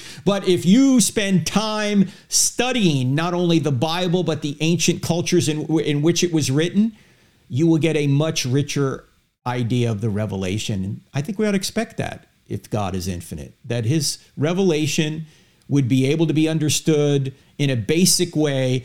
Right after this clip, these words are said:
by people that don't have a deep education, but would be able to under-,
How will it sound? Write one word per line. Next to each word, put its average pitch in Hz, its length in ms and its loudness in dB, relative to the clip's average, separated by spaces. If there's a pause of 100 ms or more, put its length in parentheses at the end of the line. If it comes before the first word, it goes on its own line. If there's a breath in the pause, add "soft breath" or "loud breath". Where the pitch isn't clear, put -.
(120 loud breath)
by 139 140 -2
people 156 320 2
that 131 200 0
don't 180 240 4
have 147 220 4
a 123 40 2
deep 120 300 0
education, 117 800 -2 (240 loud breath)
but 240 120 0
would 156 160 2
be 147 180 0
able 175 240 2
to 170 180 -4
under-, 165 240 2